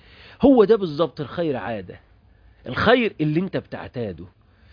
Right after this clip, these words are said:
فأنت لابد إنك أنت تعلم أنه لا حول لك ولا قوة إلا بالله. مفيش حد بيعصمك إلا الله، مفيش حد بياخد بإيدك إلا الله عز وجل،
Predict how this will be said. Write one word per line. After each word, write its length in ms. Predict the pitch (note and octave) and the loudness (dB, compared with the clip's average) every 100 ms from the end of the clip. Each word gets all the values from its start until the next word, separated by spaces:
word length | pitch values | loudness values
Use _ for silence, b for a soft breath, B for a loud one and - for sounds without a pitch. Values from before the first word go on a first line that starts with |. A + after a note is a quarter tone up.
| b | b
فأنت 280 | C3+ G3+ E3 | -2 0 2
لابد 540 | F3 F3 E3+ G3 F3+ E3+ | 4 4 4 2 0 -2
إنك 280 | E3 D#3 | -2 -2
أنت 180 | A#3+ - | -4 -4
تعلم 520 | F3+ G#3 F#3 A#3 A#3 | -2 0 0 0 0
أنه 420 | - D#3 F#3 F#3 E3 | 0 0 2 2 4
لا 280 | F3+ F#3 | 4 2
حول 520 | D#3+ F3 E3+ C3+ A2+ - | 0 0 2 0 -2 -4
لك 440 | C#3+ E3+ - A2+ - b b b b b C#3+ | 0 0 0 -6 -10 b b b b b 2
ولا 300 | F3+ F3 D3+ | 4 4 0
قوة 380 | - E3+ C#3+ B2 | -2 -4 -4 -6
إلا 360 | A#2 C3 G#2 | -8 -8 -8
بالله. 360 | F#2 F#2 F2+ F2+ _ b b - | -10 -10 -12 -16 _ b b -14
مفيش 240 | A#2 - - | -10 -6 -4
حد 280 | E3+ C#3 | -2 0
بيعصمك 580 | B2 A#2+ A2 D3+ C3+ - | 0 0 -2 -4 -4 -4
إلا 200 | D#3+ A#2+ | -4 -4
الله، 300 | F#2+ F#2 F2 b b b - | -6 -8 -12 b b b -12
مفيش 140 | - | -2
حد 160 | G3 E3 | 0 2
بياخد 400 | E3 F3+ E3 C#3 | 2 2 -2 -4
بإيدك 460 | D#3 E3+ D3 - | -2 0 0 -2
إلا 220 | F3 C#3+ | -2 -2
الله 300 | A#2 G#2 F2+ F2 | -4 -8 -10 -8
عز 240 | C3+ A#2+ | -6 -4
وجل، 300 | A2+ F#2+ F2+ | -6 -6 -10